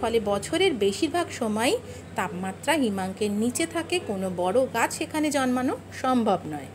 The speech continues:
গ্রীষ্মকালে স্বল্প সময়ের জন্য বরফ যখন গলে যায়, তখন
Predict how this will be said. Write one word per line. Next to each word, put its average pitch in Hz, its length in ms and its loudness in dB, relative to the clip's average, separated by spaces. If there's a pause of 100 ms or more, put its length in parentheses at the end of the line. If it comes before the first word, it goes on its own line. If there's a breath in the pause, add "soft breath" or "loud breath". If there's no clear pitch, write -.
(600 loud breath)
গ্রীষ্মকালে 294 760 6
স্বল্প 240 440 2
সময়ের 247 440 0
জন্য 196 380 -2
বরফ 190 300 2
যখন 247 400 -2
গলে 214 320 4
যায়, 175 420 0
তখন 233 340 0